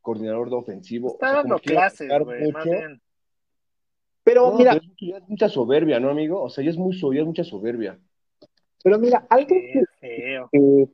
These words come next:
Speaker 3: puede ser ahí es, este muchacho, ¿qué pasa con él?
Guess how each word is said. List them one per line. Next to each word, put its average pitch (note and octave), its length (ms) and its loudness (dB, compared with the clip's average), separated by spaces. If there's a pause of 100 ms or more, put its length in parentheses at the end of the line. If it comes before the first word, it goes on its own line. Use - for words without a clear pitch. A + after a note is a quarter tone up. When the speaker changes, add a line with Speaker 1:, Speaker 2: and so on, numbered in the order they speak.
Speaker 3:
puede E3+ 320 6
ser G3 320 2
ahí E3 220 4 (560)
es, D3 360 0 (680)
este F#3 260 4
muchacho, G3 880 2 (1400)
¿qué F3 100 4
pasa F#3 380 4
con D#3 160 4
él? E3+ 180 2